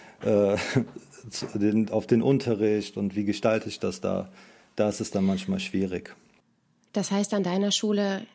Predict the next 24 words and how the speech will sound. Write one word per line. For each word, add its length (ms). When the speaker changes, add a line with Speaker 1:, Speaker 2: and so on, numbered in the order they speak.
Speaker 2:
kannst 280
du 40
schon, 260
ich 120
meine, 180
wenn 100
du 60
berichtest, 500
manchmal 260
fallen 260
ganze 280
Tage 420
aus, 320
äh, 200
es 160
wird 140
viel 180
vertreten. 560
Das 160
heißt, 320
ihr 140
bekommt 400
den 140
Lehrermangel, 760